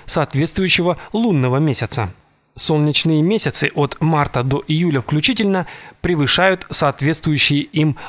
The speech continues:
лунные — одним, а август, октябрь и декабрь — двумя днями. Только сентябрь и ноябрь равны своим лунным месяцам. Лунные месяцы состояли из двадцати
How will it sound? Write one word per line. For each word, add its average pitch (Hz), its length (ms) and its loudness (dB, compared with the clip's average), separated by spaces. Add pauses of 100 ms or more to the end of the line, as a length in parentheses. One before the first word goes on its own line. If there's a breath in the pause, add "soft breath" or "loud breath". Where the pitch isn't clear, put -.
лунные — 120 720 0 (160)
одним, 143 480 0 (420 loud breath)
а 127 200 0 (220 loud breath)
август, 170 420 0
октябрь 151 440 -2
и 175 80 -2
декабрь — 185 460 0
двумя 160 400 0
днями. 110 540 0 (240)
Только 190 340 -2 (160 loud breath)
сентябрь 185 640 0
и 185 120 0
ноябрь 160 420 0 (240 loud breath)
равны 151 560 2 (160 loud breath)
своим 131 440 0
лунным 151 460 2
месяцам. 117 560 0 (840)
Лунные 151 500 2
месяцы 160 500 0 (200 loud breath)
состояли 160 520 0
из 160 320 0 (120)
двадцати 151 580 0